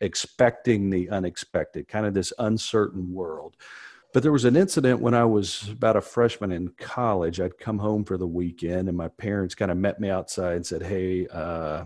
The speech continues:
you're gonna have to go back to college. We've given your room up for a, for a short period of time." And it was a young girl in our community,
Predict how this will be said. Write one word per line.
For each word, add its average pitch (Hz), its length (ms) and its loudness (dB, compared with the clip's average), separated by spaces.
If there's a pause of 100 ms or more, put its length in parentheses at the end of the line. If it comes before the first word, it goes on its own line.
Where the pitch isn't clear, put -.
(140)
you're 104 100 -14
gonna 120 140 -2
have 110 80 -6
to 117 60 -10
go 117 80 -2
back 110 240 -2
to - 80 -14
college. 156 1000 -2 (240)
We've 110 200 -2
given 104 240 2
your 98 120 2
room 127 320 4
up 120 260 2
for 104 260 4
a, 98 160 -2
for 104 120 0
a 101 40 -2
short 107 280 -4
period 110 320 0
of 98 100 0
time." 110 440 0 (800)
And - 100 2
it 165 40 10
was 135 100 8
a 123 60 6
young 151 200 8
girl 139 220 6
in 120 80 6
our 107 100 6
community, 101 800 2